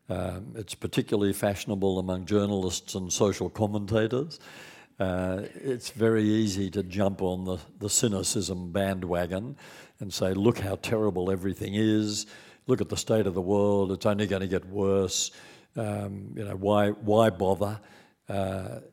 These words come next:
the cyn-, cynics are like, cyn-, cynics are, are marked by the fact that they can only sneer, they can't smile. Uh, they're marked by an inherently pessimistic view of the world, a dark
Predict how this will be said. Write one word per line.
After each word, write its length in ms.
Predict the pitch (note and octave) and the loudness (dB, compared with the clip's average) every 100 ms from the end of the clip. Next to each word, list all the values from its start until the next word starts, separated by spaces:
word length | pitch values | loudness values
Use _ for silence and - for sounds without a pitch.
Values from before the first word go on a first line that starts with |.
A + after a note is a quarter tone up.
| _ - | _ -18
the 160 | A#3 | -10
cyn-, 480 | C3+ - G3 G3 F3 | -8 -2 -2 -4 -8
cynics 480 | - G3+ G3+ - - | -4 -2 -2 -4 -2
are 120 | C3 | 0
like, 460 | B2+ A#2+ A#2+ A#2 - - - _ - | 0 0 0 -2 -8 -16 -20 _ -4
cyn-, 380 | - F#3 - | 0 0 -2
cynics 480 | - A3+ F#3+ D#3+ - | -4 0 0 -2 0
are, 160 | C3+ C3 | 0 0
are 100 | - | -4
marked 500 | A2+ A#2+ B2+ A#2+ - | 0 2 2 -2 -2
by 380 | A2+ G#2+ G#2 A2 | 2 4 4 0
the 120 | B2 | -4
fact 300 | - A2 G#2 | -2 -2 -2
that 160 | A2 F#2+ | -4 0
they 140 | G#2+ | -2
can 180 | G#2+ G#2+ | 0 0
only 340 | A#2+ A#2+ G#2+ | 0 0 0
sneer, 520 | G2 - C3 A2 E2+ F2+ | 0 0 2 2 0 0
they 140 | G2 | -2
can't 320 | F2+ G#2+ G2 | 0 -2 0
smile. 600 | - - F#2+ F2 G2+ G2 - - - - - - | -2 -2 -2 -4 -8 -12 -14 -20 -20 -20 -14 -2
Uh, 80 | G2+ | 0
they're 200 | F#2+ G#2 | 2 2
marked 440 | A2+ C#3+ C#3+ - | 2 0 0 -4
by 200 | - A2 | 0 2
an 60 | G#2 | 2
inherently 800 | G#2 G2 - D3 D3+ C#3+ B2+ A2+ | -2 -4 -4 -2 -2 -2 0 -2
pessimistic 720 | G2+ B2 G2+ G2+ G2+ - G#2 | 0 0 2 0 -2 -4 -6
view 280 | F#2 G#2+ G2+ | -4 0 0
of 120 | F#2 | -2
the 80 | F#2+ | -4
world, 260 | F#2+ G#2+ G2 | -6 -6 -8
a 40 | |
dark 500 | F#2 A#2 A2+ A2+ - | 0 0 0 -6 -12